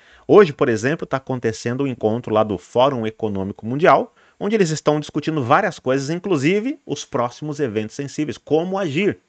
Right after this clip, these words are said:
Nos Estados Unidos tem uma lei que eu já vou falar pra vocês, que tá pra ser aprovada, que é,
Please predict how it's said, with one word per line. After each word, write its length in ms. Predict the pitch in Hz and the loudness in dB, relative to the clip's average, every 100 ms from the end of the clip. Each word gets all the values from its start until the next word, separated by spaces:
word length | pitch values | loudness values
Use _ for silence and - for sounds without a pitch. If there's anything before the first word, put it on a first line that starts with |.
| _ _ - - | _ _ -20 -2
Nos 160 | 143 180 | 2 2
Estados 420 | 202 - 185 147 | 2 0 0 0
Unidos 440 | 127 117 180 135 - | -2 0 -2 -4 -4
tem 140 | 117 | -4
uma 180 | 117 135 | 0 2
lei 220 | 110 123 | 2 2
que 100 | 135 | -2
eu 40 | |
já 40 | 110 | -6
vou 100 | 104 | -4
falar 180 | 104 101 | -4 -2
pra 100 | 104 | -4
vocês, 320 | 101 131 143 | -4 -4 -4
que 60 | |
tá 80 | 139 | -4
pra 140 | 120 113 | -4 -6
ser 160 | - | -8
aprovada, 560 | 104 143 107 101 139 220 _ _ _ _ - | -4 -2 0 0 0 -4 _ _ _ _ -6
que 340 | 127 143 - | 0 2 0
é, 100 | - | -2